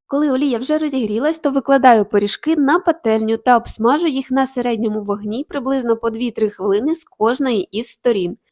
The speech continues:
Готові пиріжки з капусти викладаю на паперовий рушник чи серветку, щоб вони увібрали в себе увесь зайвий жир.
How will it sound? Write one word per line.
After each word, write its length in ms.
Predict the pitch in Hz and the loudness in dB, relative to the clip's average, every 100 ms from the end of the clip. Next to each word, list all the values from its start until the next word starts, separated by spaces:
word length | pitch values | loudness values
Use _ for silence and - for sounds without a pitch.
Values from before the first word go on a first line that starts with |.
| - | -6
Готові 500 | 254 349 294 247 226 | 0 0 0 0 0
пиріжки 420 | 254 277 285 254 | 0 -2 -4 -8
з 60 | - | -6
капусти 540 | 285 285 233 226 277 | -6 -4 -6 -4 -4
викладаю 500 | 277 277 269 262 233 | -2 -2 0 2 2
на 100 | 247 | 0
паперовий 540 | 247 220 240 240 214 | 0 -2 -2 -2 -2
рушник 420 | 202 202 247 294 - | -4 -8 -6 -6 -6
чи 160 | 285 | -10
серветку, 560 | - 302 254 254 - 262 | -6 -6 -2 -4 -4 -6
щоб 220 | 254 202 | -6 -4
вони 340 | 196 202 233 - | -2 -2 -2 -4
увібрали 480 | 294 277 277 294 277 | -6 -2 -2 -2 -4
в 60 | |
себе 320 | - 285 277 | -4 -4 -4
увесь 540 | 247 208 208 226 320 - | -6 -8 -4 -4 -4 -8
зайвий 480 | 214 202 247 277 262 | -6 -4 -4 -4 -6
жир. 280 | 220 185 | -6 -8